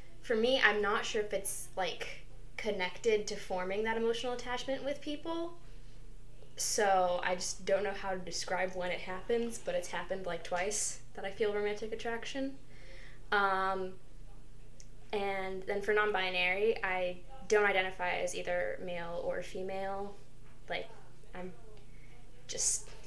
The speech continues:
sort of neither of those, which, I get, like Ace said, like, a lot of people experience non-binary differently. Like, some people feel like they're multiple genders at once, or they're no gender, or they're partially connected to one gender.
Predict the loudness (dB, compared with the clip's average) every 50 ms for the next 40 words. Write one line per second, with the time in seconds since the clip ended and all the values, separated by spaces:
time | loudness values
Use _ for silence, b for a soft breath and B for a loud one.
0 | -4 4 6 8 8 8 8 6 4 4 0 -2 6 6 6 6 6 4 2 0
1 | 0 0 0 2 2 2 0 0 -2 -2 -2 -2 -2 0 -2 -4 -4 -6 -6 -6
2 | -6 -6 -6 B B B B B B B B B -4 0 2 2 2 2 0 -2
3 | -2 2 2 4 4 4 4 6 6 6 4 2 -2 -2 -2 -2 -2 -2 -2 0
4 | 2 2 2 2 2 0 -2 -4 -4 -6 -2 2 4 4 6 6 4 2 0 0
5 | -2 -2 0 2 0 0 0 0 -2 -4 -2 -2 -2 -2 -4 -4 -4 -6 -4 -4
6 | -4 -4 -4 -4 -4 -4 -4 -4 -4 -4 -4 -6 -2 -2 0 0 2 2 4 4
7 | 6 4 4 2 -2 -2 -2 -2 -2 -4 -4 -4 -4 -4 0 0 0 0 0 -2
8 | -4 -4 -2 -2 -2 -2 -2 -4 -6 -6 -6 B B B B B B B B B
9 | 0 0 0 2 2 0 0 0 -2 -4 -2 -2 -2 -2 -2 -4 -4 -4 -4 0
10 | 2 4 4 4 2 2 0 -2 -4 -2 -2 -2 -2 -2 -2 0 2 4 6 6
11 | 6 4 2 2 2 2 2 2 2 2 2 0 0 -2 -2 -4 -4 -6 -6 -2
12 | 0 0 2 2 2 2 2 2 2 0 0 0 2 0 0 0 0 0 0 2
13 | 2 4 4 4 2 2 2 2 0 2 2 2 2 2 2 0